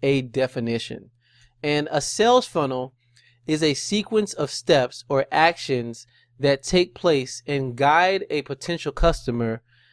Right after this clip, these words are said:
from introducing them to your brand to the final step of making a purchase and then the follow-up. So that's the definition of a sales funnel. And there's different types of sales funnels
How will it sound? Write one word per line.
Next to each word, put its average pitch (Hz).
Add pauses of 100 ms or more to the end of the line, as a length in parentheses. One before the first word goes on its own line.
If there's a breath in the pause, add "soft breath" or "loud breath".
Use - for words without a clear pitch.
(280)
from 139
introducing 165
them 160
to -
your 185
brand 123 (220)
to 165
the 135
final 147
step 135
of 123
making 120
a 123
purchase 123
and 123
then 117
the 120
follow-up. 127 (260)
So -
that's 262
the 240
definition 196
of 160
a 151
sales 185
funnel. 127
And 131
there's 139
different 190
types 170
of 139
sales 147
funnels 135